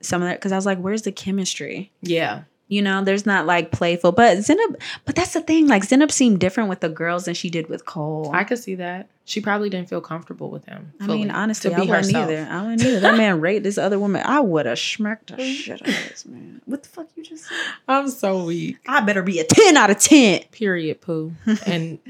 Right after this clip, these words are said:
Speaker 2: that's word. Y'all need to all listen up, okay?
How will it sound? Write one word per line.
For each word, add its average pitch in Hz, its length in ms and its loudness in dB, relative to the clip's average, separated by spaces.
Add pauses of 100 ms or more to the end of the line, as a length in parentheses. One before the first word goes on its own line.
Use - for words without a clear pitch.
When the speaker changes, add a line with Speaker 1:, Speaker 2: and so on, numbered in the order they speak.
(160)
Speaker 2:
that's 165 400 -2
word. 147 460 -2
Y'all 175 240 6
need 185 200 2
to - 80 0
all 165 280 4
listen - 360 2
up, 294 320 -2
okay? 185 500 0